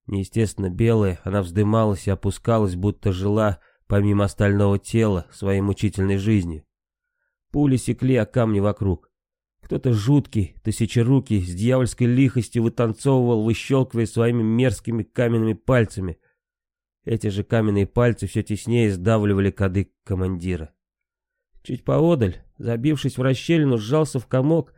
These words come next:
и сдавил руками своё окровавленное лицо несчастный Чанг. Не зря его прозывали в отряде невезунчиком.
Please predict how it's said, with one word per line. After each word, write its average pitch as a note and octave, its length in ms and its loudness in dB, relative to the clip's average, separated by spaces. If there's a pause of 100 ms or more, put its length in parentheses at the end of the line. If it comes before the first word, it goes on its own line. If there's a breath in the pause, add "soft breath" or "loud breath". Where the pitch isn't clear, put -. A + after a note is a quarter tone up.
(280 soft breath)
и - 80 -6
сдавил C#3 460 2
руками D3 340 0
своё C3 260 0
окровавленное C#3 600 2
лицо C#3 400 2
несчастный C#3 580 -2
Чанг. C3+ 460 -2 (720)
Не A#2+ 140 -4
зря A#2+ 340 0
его B2 260 2
прозывали A2+ 540 2
в G#2 80 2
отряде A2 400 0
невезунчиком. G#2 760 0